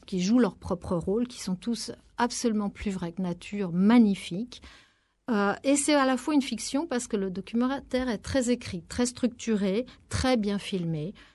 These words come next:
très bien monté, avec une musique subtile de Vincent Segal, magnifique.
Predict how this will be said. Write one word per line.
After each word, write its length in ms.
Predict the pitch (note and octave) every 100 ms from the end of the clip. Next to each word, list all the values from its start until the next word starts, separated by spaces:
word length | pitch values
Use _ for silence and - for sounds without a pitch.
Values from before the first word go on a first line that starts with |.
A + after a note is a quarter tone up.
| _
très 200 | - B3+
bien 220 | A#3+ A#3+
monté, 560 | A#3 G#3+ G3+ G#3 G3+ -
avec 280 | G3 F#3+ G#3
une 100 | G3
musique 560 | G3+ F3+ F#3 F#3 F3
subtile 720 | E3+ - B3+ - - A#3+ A#3 F#3+
de 220 | F3 E3+
Vincent 340 | E3+ G#3 G#3+ A3
Segal, 540 | - F#3 F3 F3+ F#3
magnifique. 800 | G#3 B3 G#3 - - G#3 -